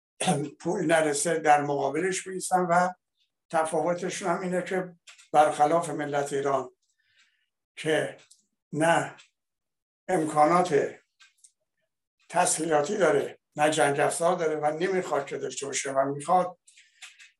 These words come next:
که سرنگونی استبداد و استبداد مذهبی و سرنگونی خامنه‌ای در سایهٔ یک همبستگی و نه کشت و کشتار داخلی و انتقام گیری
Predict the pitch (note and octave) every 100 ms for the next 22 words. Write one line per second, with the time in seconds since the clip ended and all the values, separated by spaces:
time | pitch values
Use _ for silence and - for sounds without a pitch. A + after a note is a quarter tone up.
0 | - D#3 D#3+ - F3+ E3+ D#3 D3+ D3+ D3+
1 | F3 - - D#3 D3 E3 F3 D3 - C#3+
2 | - D3 - C3 C3+ D3 D3 D3 C3+ -
3 | C3 D#3 D#3+ C#3+ C3 C3+ C#3 C3 B2+ C3
4 | D3+ - - _ _ _ _ _ _ _
5 | - - D3+ D3+ D3+ D3 G#3+ E3+ - -
6 | _ _ _ E3 D#3+ - E3+ E3 E3+ F3+
7 | E3+ - D#3 D#3 D3 - D3+ C#3+ G#3 G3
8 | - - C#3+ E3+ F3 - F3+ - - -
9 | C#3 - D3 D#3+ C#3 C3+ - C3 C#3 C3
10 | - _ _ _ _ - E3 D3 D3 D3+
11 | D3+ C#3+ C#3 D3 D#3 D3+ G#3 - -